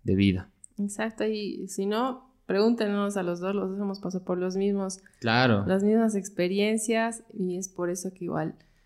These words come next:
Speaker 2: le transmitimos todo ese conocimiento, y cuando se pone difícil igual sabemos y entendemos qué está atravesando la persona, así que pueden escribirnos con toda confianza.
Speaker 1: Suscríbanse.
Speaker 2: No se olviden suscribirse, darle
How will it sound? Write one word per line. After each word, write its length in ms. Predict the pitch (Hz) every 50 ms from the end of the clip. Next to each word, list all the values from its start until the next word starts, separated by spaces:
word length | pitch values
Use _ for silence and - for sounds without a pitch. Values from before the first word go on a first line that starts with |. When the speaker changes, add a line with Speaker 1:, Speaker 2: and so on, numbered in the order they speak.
| _ _ _
Speaker 2:
le 120 | - 165
transmitimos 600 | 165 - 175 175 180 180 180 185 190 185 185 185
todo 140 | 185 185 185
ese 160 | 190 190 196
conocimiento, 640 | 196 - 165 165 170 185 180 180 180 185 190 185 180
y 20 |
cuando 500 | 170 170 170 175 170 165 156 - - - _ _ _ -
se 180 | 165 - - 170
pone 260 | - - 170 175 170 170
difícil 380 | 180 185 185 185 185 - 185
igual 200 | 175 - 160 160
sabemos 540 | 165 - - 160 170 185 185 185 175 175 170
y 20 |
entendemos 640 | 165 165 170 165 165 165 165 165 165 160 170 170 170
qué 120 | - -
está 180 | 170 165 - 165
atravesando 560 | 160 - 156 151 151 165 - 165 165 160 156
la 180 | 151 147 147 -
persona, 340 | - 170 - - 240 247 233
así 180 | 226 - 190
que 200 | 208 - 165 165 - - - - - - _ _ _ _ _ _ - _ _ - - _ - _
pueden 380 | - 190 185 185 185 180 185
escribirnos 420 | 185 - - 185 180 180 175 175 170
con 140 | - 160 160
toda 180 | 165 160 165
confianza. 760 | - - 151 160 165 - 190 196 208 214 208 208 208 214 - - -
Speaker 1:
Suscríbanse. 800 | - - 113 - - 123 123 117 113 110 113 - 117 123 131 135 - - - - _ _ _ _ -
Speaker 2:
No 120 | 180 175
se 120 | 180 180
olviden 340 | 175 175 180 185 185 180 175
suscribirse, 720 | 180 - - - - 196 190 185 196 202 202 202 196 185
darle 560 | 185 180 180 180 180 180 175 170 170 175 170